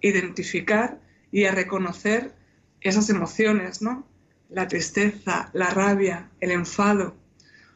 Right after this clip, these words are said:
Luego también, eh, lo que tú decías, a veces nos enseñan cosas sin construirlas, con lo cual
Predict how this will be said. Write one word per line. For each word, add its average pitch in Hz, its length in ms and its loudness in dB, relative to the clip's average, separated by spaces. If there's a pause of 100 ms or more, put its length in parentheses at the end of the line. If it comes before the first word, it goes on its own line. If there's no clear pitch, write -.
(120)
Luego 202 220 4
también, 226 480 2
eh, 165 440 -4
lo 180 100 0
que 175 100 0
tú 190 120 4
decías, 214 720 0 (320)
a 175 120 0
veces 226 260 4
nos 220 160 0
enseñan 214 480 4
cosas 233 600 0 (800)
sin 190 600 0
construirlas, 185 920 0
con 185 220 2
lo 170 160 2
cual 196 380 2